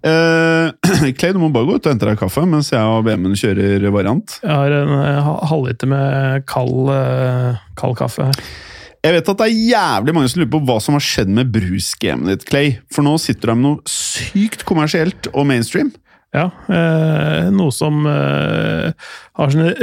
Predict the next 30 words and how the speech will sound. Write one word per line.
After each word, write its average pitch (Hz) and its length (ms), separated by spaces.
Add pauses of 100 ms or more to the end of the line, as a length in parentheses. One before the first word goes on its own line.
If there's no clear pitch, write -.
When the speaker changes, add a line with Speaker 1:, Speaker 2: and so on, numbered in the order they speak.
Speaker 2:
røtter 165 480
i 160 60 (500)
Atlanta, 131 400
Georgia. 131 460 (260)
Speaker 1:
Grusomt. - 600
Speaker 2:
Eh, 160 80
eh, - 240
ja, 156 140 (120)
eh, 156 440
Coca-Cola, 139 840
rett 143 160
og 151 80
slett. 117 180
Speaker 1:
Oh. 143 720
Speaker 2:
Eh, 156 300
det, 160 100 (160)
denne 147 220
varianten 139 340
er 165 80
uten 135 300
sukker, 123 320
da. - 20 (240)
Speaker 1:
Ja, 107 160
ok. 262 140
Speaker 2:
Eh, 147 640 (180)
men, 151 300
eh, 147 1080
doktor 147 320
Pepperen, 110 420
eh, 90 460